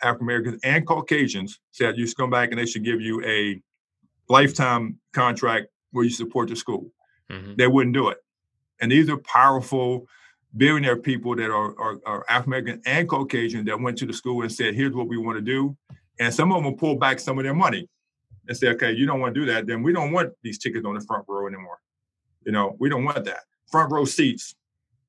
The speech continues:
Speaker 1: half a million dollars for front row seats for five years or whatever it may be, right?
Speaker 2: Sure.
Speaker 1: One seat, one seat.
Speaker 2: Yeah. Yeah.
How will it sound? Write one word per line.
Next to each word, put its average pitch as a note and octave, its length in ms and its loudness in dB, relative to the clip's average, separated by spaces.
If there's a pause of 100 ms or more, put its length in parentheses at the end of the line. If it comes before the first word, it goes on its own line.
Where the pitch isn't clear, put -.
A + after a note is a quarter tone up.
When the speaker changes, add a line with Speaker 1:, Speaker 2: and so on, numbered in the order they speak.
Speaker 1:
half C#3+ 240 4
a C#3+ 60 0
million C#3+ 240 -2
dollars A#2 500 0 (920)
for A2+ 100 -2
front C3 260 2
row B2+ 120 -2
seats A#2+ 340 -2
for G#2+ 340 -2
five A2 520 0
years G2+ 200 -2
or G2 40 -4
whatever G#2 260 -6
it G2+ 40 -8
may G2+ 100 -6
be, F2 180 -10
right? F#2 280 -8
Speaker 2:
Sure. B2+ 120 0
Speaker 1:
One E3 100 2
seat, D3+ 320 0 (260)
one D3 200 0
seat. C#3+ 140 -4
Speaker 2:
Yeah. F2+ 100 -8 (480)
Yeah. G2 200 -2